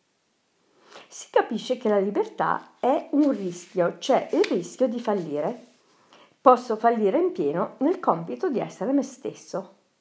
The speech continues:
La libertà si può considerare come una conquista, un guadagno, un progresso, ma può portare anche alla perdita di tutte le opportunità.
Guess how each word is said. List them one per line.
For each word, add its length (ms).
La 100
libertà 680
si 260
può 180
considerare 920
come 440
una 220
conquista, 960
un 140
guadagno, 760
un 180
progresso, 760
ma 180
può 120
portare 440
anche 460
alla 220
perdita 760
di 220
tutte 600
le 360
opportunità. 1080